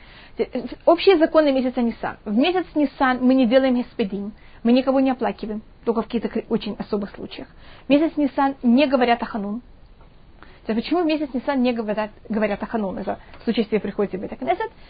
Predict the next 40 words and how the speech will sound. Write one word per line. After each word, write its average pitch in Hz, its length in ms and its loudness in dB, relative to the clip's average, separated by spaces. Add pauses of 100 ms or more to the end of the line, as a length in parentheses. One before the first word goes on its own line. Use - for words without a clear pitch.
(800)
э, 226 240 2
так 294 160 2
как, - 340 -4
э, 240 200 4 (340)
у 262 80 2
нас 269 240 4
есть 285 160 2
с-, - 180 -12
с-, - 280 -2
семь 330 160 4
дней 294 120 4
праздника, - 440 -2
нахон? 285 280 -8 (600)
Теперь 220 180 -2
день 320 260 0
перед 466 300 6 (220)
праздником, 226 460 0
это, 214 260 -2
в 214 80 -4
этом 214 440 0
году 214 200 4
это 202 160 -2
шаббат, 381 320 2 (340)
он 339 160 6
также 392 280 4
считался 294 340 2
праздником, 392 480 2
потому 269 180 2
что - 140 -2
в 233 60 -2
этот 269 180 0
день 330 160 -4
приносили 254 400 -2
жертву 220 260 -6
Песах. 196 320 -12 (300)
Жертву 247 180 0
Песах 311 240 0
же 269 80 0
приносили 247 440 -2
до 330 360 4